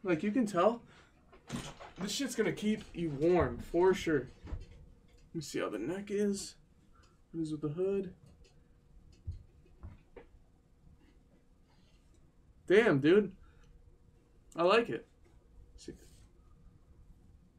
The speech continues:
Decent string quality. I wonder if the strings could have been red or something. Eh, nah, that'd probably look bad, huh?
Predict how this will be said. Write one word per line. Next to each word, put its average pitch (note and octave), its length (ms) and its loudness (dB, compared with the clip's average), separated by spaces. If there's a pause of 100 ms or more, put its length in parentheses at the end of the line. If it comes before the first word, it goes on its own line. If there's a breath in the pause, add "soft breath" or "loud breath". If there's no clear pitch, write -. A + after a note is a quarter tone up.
(320)
Decent F3 420 -4 (1080 soft breath)
string G3+ 400 2
quality. E3+ 640 4
I F#3+ 60 -4
wonder C#4+ 140 6
if E4 80 -2
the A3 100 0
strings G#3 380 2
could G3+ 120 0
have F3+ 60 -2
been C3+ 220 0
red D3+ 240 4
or D#3 100 4
something. - 400 -10
Eh, A#3 240 2 (200)
nah, C3+ 200 4
that'd D3+ 160 2
probably D3+ 220 0
look C3 200 -2
bad, C#3 240 2
huh? D3+ 140 0